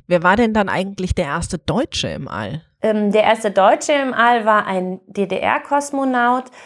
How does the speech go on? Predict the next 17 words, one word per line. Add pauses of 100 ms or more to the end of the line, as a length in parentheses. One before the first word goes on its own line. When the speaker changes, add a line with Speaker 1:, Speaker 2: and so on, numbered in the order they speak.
(140)
Speaker 2:
Sein
Name
ist,
ähm,
Sigmund
Jähn. (280)
Er
ist,
ähm,
neunzehnhundertachtundsiebzig (260)
mit
einer
russischen
Sojus-Kapsel
ins
Weltall
gestartet.